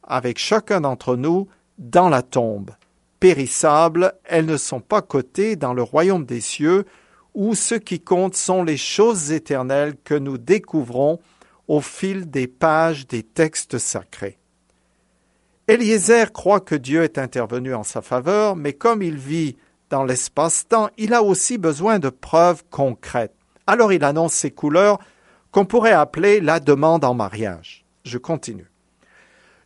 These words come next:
Je suis le serviteur d'Abraham, dit-il. L'Éternel a richement béni mon maître, et il a fait de lui un homme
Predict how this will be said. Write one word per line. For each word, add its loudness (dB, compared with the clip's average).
Je 2
suis 2
le 2
serviteur 0
d'Abraham, -2
dit-il. -10
L'Éternel -2
a 0
richement -4
béni -4
mon -2
maître, -2
et 2
il 0
a 4
fait 0
de 0
lui -2
un 0
homme 4